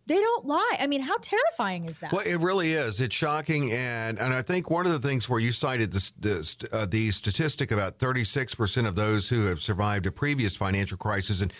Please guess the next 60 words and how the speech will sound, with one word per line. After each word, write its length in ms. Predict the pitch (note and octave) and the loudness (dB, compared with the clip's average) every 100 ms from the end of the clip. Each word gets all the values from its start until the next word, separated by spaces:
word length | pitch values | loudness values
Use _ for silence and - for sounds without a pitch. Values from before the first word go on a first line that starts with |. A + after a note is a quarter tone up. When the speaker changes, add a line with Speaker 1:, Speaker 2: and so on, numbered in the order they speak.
| - | -8
Speaker 2:
that 160 | - C3 | -4 -2
would, 160 | A2 E2+ | 0 0
maybe 220 | B2 C3+ | 0 -2
you 40 | |
could 240 | F#2+ E2+ F#2 | -2 -2 -2
look 180 | A2+ | -2
at 120 | G#2 - | -4 -2
two 180 | B2+ | -2
thousand 380 | A2+ A2 G#2+ F#2+ | 0 0 0 2
eight, 200 | F#2+ A2 | 2 0
oh 140 | G2 G2+ | 0 0
nine 460 | F#2+ A#2+ C3 F2+ | 0 -2 -2 0
there, 240 | E2 E2+ E2 - - - | 0 -2 -6 -16 -10 -4
uh, 260 | G2+ F#2+ | -2 -2
believe 340 | F#2 G#2 B2 A2 | 0 0 0 0
that 80 | G2 | 0
they 120 | G2+ | 0
can 140 | G2+ | -2
survive 340 | F2 G#2 G#2+ F#2+ | 0 0 0 0
another 300 | F#2+ C#3 A#2+ | 0 0 0
one. 200 | F#2 G2 - - | 0 -2 -6 -6
And 140 | A#2 | -2
that 180 | C#3 E3+ | -2 -2
goes 280 | B2+ B2+ G#2+ _ _ | -2 -2 -4 _ _
kind 120 | F3 F3+ | -4 -2
of 80 | |
back 140 | B2+ A2+ | -2 -2
to 80 | A2 | -2
the 80 | |
governor, 400 | F2+ B2+ D3+ G#2+ | -2 -2 0 0
which 200 | F#2+ G#2 | 0 0
a 60 | A2 | -2
governor 380 | F2+ C3+ C3+ G2 | 0 0 0 0
in 80 | F2+ | -2
a 60 | |
car, 360 | - C#3 D3+ G#2 | -2 -2 0 0
you 140 | G#2 | -2
know, 60 | G2+ | 0
can 160 | G#2+ | 0
be 80 | G2+ | 0
used 240 | G#2+ A2 - | 0 0 0
to 60 | |
limit 360 | F#2 G#2+ A#2+ - | 2 2 0 -2
the 80 | - | -4
top 400 | - A#2+ G#2 - | -2 -2 -2 -4
speed. 640 | - A#2 B2 C3+ A#1+ A#1+ - - - - | -4 -2 -2 -2 -2 -6 -14 -20 -20 -6
But, 280 | - A2 G2+ | -2 -2 -2
uh, 60 | G2 | -4
g-, 220 | G2+ G#2 | -4 -4
uh, 180 | G#2+ F#2 | -2 -2
several 420 | - D3+ G3+ B2+ | -2 -2 -2 -2
governors 560 | A2+ G#2 G#2 F#2+ F2+ | -2 0 0 0 0
that 140 | G2+ F2 | 0 0
you 140 | A2+ | 0
can, 320 | B2 A2+ F2 | 0 0 0
uh, 140 | E2 F2+ | -2 -2
build 400 | D2+ A#2+ A2 G2 | -2 0 0 0
into 220 | G2+ F2+ | 0 0
this 180 | F#2 - | 0 -2
plan 440 | - C#3 C#3+ G2+ | -2 -2 -2 -4